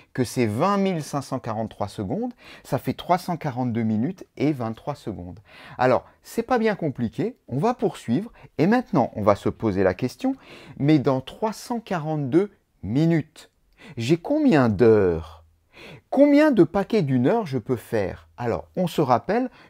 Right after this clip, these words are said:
qu'une heure, c'est soixante minutes. Donc la question est, mais dans trois cent quarante-deux minutes, j'ai combien de paquets de soixante minutes ? Pour y répondre,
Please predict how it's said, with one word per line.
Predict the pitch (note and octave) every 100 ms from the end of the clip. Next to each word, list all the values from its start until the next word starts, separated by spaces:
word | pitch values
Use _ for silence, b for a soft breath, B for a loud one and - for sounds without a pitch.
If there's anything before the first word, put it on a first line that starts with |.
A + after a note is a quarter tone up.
| _
qu'une | E3+ D3+
heure, | A3+ C4+
c'est | - D3
soixante | - D#3+ D3+ D3+ C4+ C4+ B3
minutes. | C4 C4+ - - - _ _ B B B
Donc | A#2 D#3 E3
la | E3
question | E3 D#3 - C#3+ - _
est, | B2+ A2+ - B B B
mais | C#3
dans | C3 C3 - _
trois | - - B2
cent | - C3
quarante-deux | A2 A2+ A2 A2+ G2+ G#2+
minutes, | A#2 B3+ D#4 - - B B B
j'ai | G#2+ B2+
combien | - - C4+ C4+ B3+ D3
de | B2+
paquets | - C3+ - C4+ B3+
de | C3+
soixante | - D#3 - A#3+ -
minutes ? | A3 E3+ E3 - _ _ _ _ _
Pour | D#3+ D3 C3
y | G#2
répondre, | F#2+ - G2+ G#3 B3